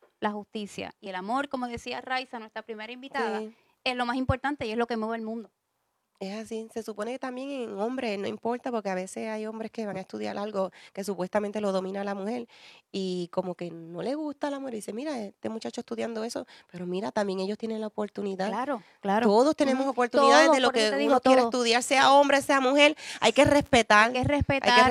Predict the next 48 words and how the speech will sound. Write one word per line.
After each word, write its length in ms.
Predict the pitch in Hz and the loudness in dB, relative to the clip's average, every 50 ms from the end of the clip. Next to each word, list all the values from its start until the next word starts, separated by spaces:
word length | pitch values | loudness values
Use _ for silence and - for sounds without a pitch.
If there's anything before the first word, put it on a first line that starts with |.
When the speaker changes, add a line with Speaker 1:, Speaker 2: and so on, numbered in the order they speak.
| 247 240 | 4 2
Speaker 2:
respetar 320 | 240 247 247 226 220 233 | 2 2 4 6 6 6
y 40 | 247 | 6
Speaker 1:
respetar. 180 | - 262 262 254 | 8 10 10 10
Speaker 2:
apoyarlo 600 | 233 269 254 233 240 226 226 269 311 349 392 - | 10 8 6 8 8 8 8 6 4 2 0 4
para 180 | 277 254 240 | 4 4 4
que 100 | 233 233 | 2 -2
sigan, 360 | 240 - 226 220 247 294 - 440 392 | -4 -4 -4 -4 -4 -4 -6 -6 -4
porque 260 | 330 254 233 233 220 | -4 0 2 2 2
Speaker 1:
Ujú. 80 | 220 226 233 _ | 2 2 -2 _
Speaker 2:
no, 80 | - 233 | -4 -6
no 60 | 240 | -4
tiene 220 | 240 240 240 247 233 | -2 0 0 0 0
que 160 | - 247 220 | 0 0 0
ver. 280 | 220 226 226 240 240 - _ _ _ - 254 | 0 -2 -2 -4 -6 -12 _ _ _ -18 -12
Speaker 1:
Sí, 220 | - 240 220 214 _ _ | -8 -8 -8 -10 _ _
y 140 | - 254 254 | -8 -4 -2
hay 200 | 247 233 233 240 | 0 0 0 0
algo 500 | 247 247 262 277 277 269 285 285 277 269 - | -2 -2 -2 -4 -2 0 0 2 0 0 -2
que 440 | 254 240 233 226 220 214 214 202 _ | -4 -6 -4 -4 -6 -8 -8 -10 _
lo 140 | 220 226 220 | -10 -10 -8
comenté 380 | - 220 208 190 190 - 208 | -8 -8 -10 -10 -12 -14 -14
con 220 | - 247 254 262 277 | -12 -12 -10 -8 -6
Lourdes, 480 | 294 320 339 330 269 226 208 202 208 - _ _ _ | -4 -4 -4 -4 -4 -6 -10 -12 -14 -18 _ _ _
con 140 | _ - 220 | _ -8 -8
la 80 | 214 208 | -8 -6
sargento, 520 | - 214 220 277 302 285 - 220 214 - _ _ | -6 -6 -4 -4 -4 -4 -4 -8 -12 -12 _ _
este, 420 | - 233 220 208 _ - 220 202 - | -8 -8 -8 -8 _ -10 -10 -8 -8
que 120 | - 233 | -8 -8
es 60 | 220 | -6
importante 520 | 240 262 269 - 269 - 262 262 269 285 262 | -6 -6 -4 -4 -4 -4 -4 -6 -4 -6 -6
que 100 | - 214 | -6 -6
nosotras 460 | 202 190 - - 220 208 - 233 247 | -6 -8 -10 -12 -14 -12 -10 -12 -12
como 140 | - 277 285 | -10 -10 -8
mujeres 400 | 285 311 330 302 262 269 320 370 _ _ _ _ _ | -8 -8 -8 -10 -10 -14 -16 -18 _ _ _ _ _
nos 200 | - 262 262 269 | -10 -8 -6 -6
apoyemos. 420 | 247 - 240 220 208 254 330 339 262 _ _ | -4 -4 -6 -6 -6 -6 -6 -6 -10 _ _
Speaker 2:
Sí, 400 | - - 240 233 220 220 214 208 202 | -4 -2 0 0 0 0 -2 -2 -4
sí, 300 | - - 180 160 151 160 | -4 -6 -6 -6 -6 -6
eso 220 | 160 165 170 - 180 | -8 -6 -4 -4 -6
sí 120 | - 180 | -6 -6
es 60 | 165 | -8
importante, 460 | 170 151 - 160 143 - 151 147 143 143 | -10 -8 -8 -8 -8 -6 -8 -8 -8 -8
de 80 | 147 | -8
verdad. 180 | 139 139 139 233 | -6 -6 -4 -4
Speaker 1:
Eso 120 | 240 254 254 | -4 -4 -6
es 160 | 240 - - | -10 -12 -18
muy 260 | 240 254 294 320 320 | -16 -16 -14 -12 -12
importante. 640 | 294 247 - 208 196 185 - 180 165 160 - - | -14 -12 -12 -12 -10 -8 -8 -8 -8 -8 -12 -16